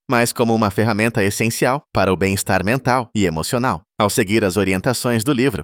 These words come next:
os leitores podem aprender a cultivar um espírito de gratidão,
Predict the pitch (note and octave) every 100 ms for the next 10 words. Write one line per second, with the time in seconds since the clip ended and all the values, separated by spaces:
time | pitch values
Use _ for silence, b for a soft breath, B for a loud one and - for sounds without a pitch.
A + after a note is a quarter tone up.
0 | - A2+ G2+ G2+ G#2 A2 G#2+ - F#2+ F2+
1 | F2 - A#2+ G2+ G#2 F2+ F#2+ F#2+ F#2+ G#2
2 | A2 G#2 - A#2+ G#2+ G2 G2 F2 F2+ C3
3 | A#2+ A#2